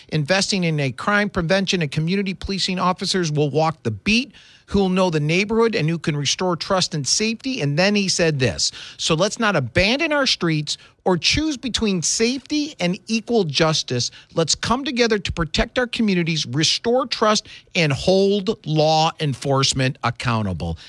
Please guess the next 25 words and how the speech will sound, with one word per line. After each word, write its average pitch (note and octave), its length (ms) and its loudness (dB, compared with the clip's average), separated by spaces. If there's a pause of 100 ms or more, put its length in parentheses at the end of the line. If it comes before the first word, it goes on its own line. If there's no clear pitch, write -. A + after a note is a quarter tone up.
(340)
End C3+ 280 2
quote. F#2+ 240 -2
He D#3+ 180 0
had A3 500 0
to, A#3+ 160 -6
and D#3+ 100 -8
speaking G#3+ 420 -8
about F#3 280 -2
the D#3 100 -6
death, A2+ 460 -2 (460)
uh, A#2+ 140 2
murder C3 460 2
of G#2 80 -2
these G2 200 0
two, G#2 160 -2
had E3+ 340 2
to G3 60 -2
throw F3 300 0
that C#3 240 2
in B2 160 0
there. G#2+ 160 0
We A2+ 240 0
have B2+ 200 0
to A2 100 -4
hold F3 480 -2